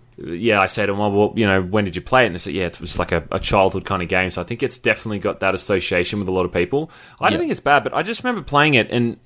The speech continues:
Speaker 1: apparently I must have had an isolated incident, but I, when I played it, I had really wonky teammate A I. I played a version on, I think it was on Steam, and I've since been told that, like, the Steam version was bad or something, like, it was, it was a worse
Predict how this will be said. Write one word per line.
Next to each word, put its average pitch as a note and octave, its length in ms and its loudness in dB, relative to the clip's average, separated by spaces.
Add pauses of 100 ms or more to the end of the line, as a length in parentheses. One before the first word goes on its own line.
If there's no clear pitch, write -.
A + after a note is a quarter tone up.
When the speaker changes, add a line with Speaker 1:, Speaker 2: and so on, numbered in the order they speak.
(360)
Speaker 1:
apparently F#3 300 0
I F3+ 40 2
must D3 220 0
have C#3 80 0
had C3+ 100 2
an A#2 80 -2
isolated A2+ 560 0
incident, G#2 400 -2
but G2+ 80 -2
I, A2+ 140 4
when B2 260 -4
I C3+ 140 2
played C3+ 320 -2
it, A#2 80 -2
I A#2+ 100 4
had G#2 400 -2
really C3+ 220 -4
wonky A2 760 2
teammate G#2+ 520 0
A G2 120 4
I. A#2 320 4 (460)
I A2+ 80 2
played C#3+ 340 4
a C3+ 40 4
version A#2 420 4
on, G#2+ 260 0
I A2 60 -2
think C#3+ 160 -4
it D3 40 -2
was B2 120 -2
on A2+ 100 -2
Steam, G2 720 -2 (220)
and G#2+ 140 2
I've A2 120 4
since D3 340 0
been B2 240 2
told A2 340 4
that, G2+ 140 0
like, G2 200 2
the G2 80 -8
Steam A2 320 0
version A2 320 4
was G2 200 -2
bad G#2 580 -2
or C#3 60 -4
something, D3 300 -8
like, A#2+ 200 -4
it E2 60 -4
was, G2 180 -2
it - 100 0
was G2 140 -2
a G#2 60 8
worse G2 440 6